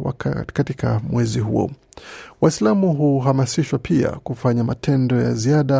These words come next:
ya ibada kama kusali, kusoma, kuelewa Quran, pamoja na kufanya kazi ya kujitolea.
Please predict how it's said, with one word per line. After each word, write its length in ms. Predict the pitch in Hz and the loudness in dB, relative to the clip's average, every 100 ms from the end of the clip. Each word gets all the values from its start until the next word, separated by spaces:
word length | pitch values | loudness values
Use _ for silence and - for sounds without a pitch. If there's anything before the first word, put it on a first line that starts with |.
| 131 | 2
ya 100 | 127 | 0
ibada 380 | 123 117 151 135 | 0 2 2 2
kama 420 | 131 - 190 160 | -2 -2 0 0
kusali, 680 | 147 151 - - 127 - 92 - - - _ - | -2 -6 -6 -4 -2 -4 -8 -12 -20 -20 _ -10
kusoma, 760 | 110 - - 135 127 127 117 117 _ _ | -6 -4 0 2 2 0 -2 -8 _ _
kuelewa 540 | - 120 127 127 127 | -6 -2 0 2 0
Quran, 520 | 127 123 127 143 131 113 - - - | -2 -2 2 2 0 -4 -12 -20 -10
pamoja 440 | - 202 156 117 110 - | 0 2 2 0 -6 -8
na 100 | - | -10
kufanya 480 | - 127 135 127 117 | -10 -4 0 0 0
kazi 640 | - 156 135 120 120 117 | -2 0 0 0 -2 -4
ya 160 | 131 131 | -4 -4
kujitolea. 680 | - 113 113 120 107 107 | -2 -2 -2 -4 -4 -4